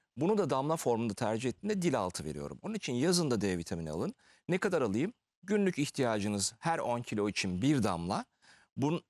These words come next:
eğer D vitamininiz eksikse bunun üzerine ekstra doz koymanız gerekir. Yaz kış D vitamini almanızda fayda var. Çünkü maalesef artık yazın güneşleniyorum ve D vitamini gelişiyor diye bir şey kalmadı. Eskiden böyle değildi Nur.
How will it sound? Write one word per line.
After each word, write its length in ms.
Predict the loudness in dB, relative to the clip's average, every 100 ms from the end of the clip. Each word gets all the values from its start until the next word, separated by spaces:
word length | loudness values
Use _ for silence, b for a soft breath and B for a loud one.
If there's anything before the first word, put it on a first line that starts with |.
| -2
eğer 280 | 0 2
D 120 | 2 2
vitamininiz 380 | 0 -2 0
eksikse 480 | 0 0 -2 -2 0
bunun 140 | 2 2
üzerine 280 | 2 2 0
ekstra 420 | 0 0 0 2
doz 180 | 2 0
koymanız 440 | -2 -2 -2 -4
gerekir. 480 | -4 -4 -4 -6 -8 b b b
Yaz 240 | 0 0
kış 240 | 0 -4 0
D 140 | 0
vitamini 260 | 0 -2 0
almanızda 380 | 0 0 0 -2
fayda 340 | -2 0 0
var. 140 | -2 -2
Çünkü 260 | -6 -4
maalesef 460 | -2 0 0 -2 0
artık 280 | -2 -2 -2
yazın 320 | 0 0 0
güneşleniyorum 640 | 0 0 0 0 0 0 0
ve 100 | 2
D 140 | 0
vitamini 280 | -2 -6 -2
gelişiyor 420 | -2 0 0 -2
diye 140 | -2
bir 40 | -2
şey 120 | -4
kalmadı. 460 | -2 -4 -6 -10 -18 b b _ -6
Eskiden 360 | -4 -2 0
böyle 180 | 2 2
değildi 240 | 0 -4 -8
Nur. 260 | -6 -6